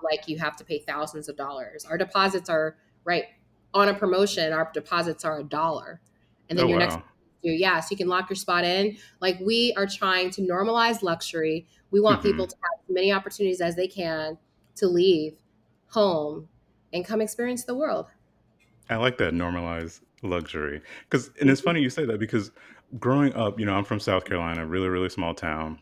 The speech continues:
Speaker 2: And, um, I had this one auntie <laughs> who every year, like, her and, uh, my uncle, they would go on, like, a cruise. And we just thought that was like, "Oh my God, you get to go on this cruise."
Speaker 1: Mm-hmm.
Speaker 2: And, like,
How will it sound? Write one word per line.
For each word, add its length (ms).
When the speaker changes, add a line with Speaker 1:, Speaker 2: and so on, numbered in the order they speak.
Speaker 2:
And, 320
um, 480
I 40
had 160
this 120
one 260
auntie 640
<laughs> 400
who 260
every 260
year, 280
like, 240
her 320
and, 360
uh, 220
my 160
uncle, 260
they 120
would 160
go 200
on, 200
like, 160
a 80
cruise. 420
And 160
we 80
just 180
thought 200
that 180
was 100
like, 220
"Oh 100
my 140
God, 300
you 60
get 180
to 80
go 200
on 140
this 100
cruise." 480
Speaker 1:
Mm-hmm. 160
Speaker 2:
And, 640
like, 240